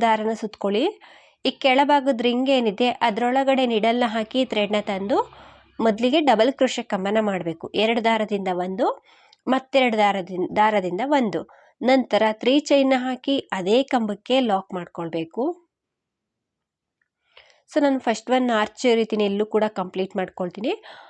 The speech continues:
ಆ, ಎಂಟು, ಆ, ಸಾರಿ, ನಾಲ್ಕು ಪಿಕಾಟ್ ಆದ್ಮೇಲೆ ಒಂದು ಬೀಡ್ ಬರೋ ಹಾಗೆ ಮಾಡ್ಕೊಂಡು ಮತ್ತೆ ನಾಲ್ಕು ಪಿಕಾಟ್ನ ಮಾಡ್ಬೇಕಾಗುತ್ತೆ. ನಾಲ್ಕು ಪಿಕಾಟ್ ಆಗಿದೆ ಫ್ರೆಂಡ್ಸ್. ಇವಾಗ ಒಂದು ಡಬಲ್ ಕ್ರೋಶೆ ಕಂಬನ ಮಾಡಿ ಒಂದು ಬೀಡ್ನ ಹಾಕ್ಕೊಳ್ಳೋದಿಕ್ಕೆ,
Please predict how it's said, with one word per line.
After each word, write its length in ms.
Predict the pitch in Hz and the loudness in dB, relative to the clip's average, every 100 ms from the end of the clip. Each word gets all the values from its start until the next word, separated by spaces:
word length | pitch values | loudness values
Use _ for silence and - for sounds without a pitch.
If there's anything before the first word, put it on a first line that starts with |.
| _ | _
ಆ, 160 | 220 214 | 0 2
ಎಂಟು, 680 | 208 220 262 - 285 269 - | 2 2 2 2 2 2 0
ಆ, 200 | 214 208 | 2 2
ಸಾರಿ, 360 | 190 - 220 208 | 0 0 2 4
ನಾಲ್ಕು 460 | 214 233 302 - | 2 2 2 0
ಪಿಕಾಟ್ 400 | 277 233 226 226 | -2 -2 -2 0
ಆದ್ಮೇಲೆ 280 | 214 208 240 | 0 0 0
ಒಂದು 260 | 302 226 226 | 2 2 2
ಬೀಡ್ 240 | 208 220 | 2 2
ಬರೋ 180 | 214 208 | 2 2
ಹಾಗೆ 300 | 190 185 196 | 0 -6 -6
ಮಾಡ್ಕೊಂಡು 640 | 185 185 - 185 208 415 - - - _ - | -4 -6 -6 -6 -4 -4 -6 -20 -20 _ -4
ಮತ್ತೆ 340 | 233 - 311 | -4 -2 0
ನಾಲ್ಕು 420 | 285 254 233 - | 2 0 -2 -2
ಪಿಕಾಟ್ನ 440 | 214 208 196 185 226 | -2 0 0 0 0
ಮಾಡ್ಬೇಕಾಗುತ್ತೆ. 1080 | 247 208 175 180 180 165 160 240 359 - _ _ _ _ - | 0 0 0 -2 -2 -4 -6 -8 -8 -10 _ _ _ _ -2
ನಾಲ್ಕು 340 | 247 277 285 | 0 0 0
ಪಿಕಾಟ್ 400 | 285 254 - 226 | 0 0 0 0
ಆಗಿದೆ 340 | 220 214 202 208 | 0 0 -2 -2
ಫ್ರೆಂಡ್ಸ್. 360 | 220 226 - | -4 -6 -2
ಇವಾಗ 240 | 202 190 220 302 415 _ _ _ _ _ _ _ _ _ - - | -2 -2 -2 -4 -4 _ _ _ _ _ _ _ _ _ -10 0
ಒಂದು 260 | 247 262 | 2 4
ಡಬಲ್ 260 | 254 214 240 | 4 4 2
ಕ್ರೋಶೆ 280 | 247 226 220 | 2 0 -2
ಕಂಬನ 360 | 220 208 220 226 | -4 -6 -4 -2
ಮಾಡಿ 260 | 226 226 | -2 -2
ಒಂದು 200 | 262 233 | -2 -2
ಬೀಡ್ನ 300 | 214 214 214 220 | -2 -2 0 -2
ಹಾಕ್ಕೊಳ್ಳೋದಿಕ್ಕೆ, 680 | 202 - 202 190 190 - | -4 -6 -4 -4 -4 -4